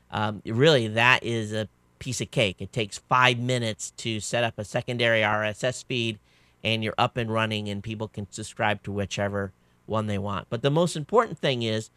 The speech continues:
just to consider doing video, because at this time,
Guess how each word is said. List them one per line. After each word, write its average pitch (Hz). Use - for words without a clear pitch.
just 170
to 160
consider 135
doing 127
video, 98
because 107
at 117
this 175
time, 135